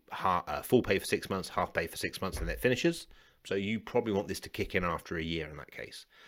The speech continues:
But if you're self-employed, you may not have anything, and you could then maybe go for one of the providers with just a,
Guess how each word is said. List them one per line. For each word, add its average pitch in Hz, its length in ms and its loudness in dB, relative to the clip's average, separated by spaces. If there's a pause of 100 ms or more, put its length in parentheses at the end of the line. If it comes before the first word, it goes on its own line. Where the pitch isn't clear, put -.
(140)
But 98 80 -2
if - 120 -4
you're 82 100 -6
self-employed, 120 640 2
you 87 80 -4
may 82 100 2
not 80 140 -4
have 92 140 4
anything, 104 380 0
and 76 80 -10
you 80 120 -4
could - 180 -6
then 80 180 0
maybe 78 220 0
go 78 220 -2
for - 80 -10
one 82 100 -4
of 76 60 -6
the - 40 -12
providers 78 460 -2
with 76 80 -14
just 82 220 -4
a, 76 100 -2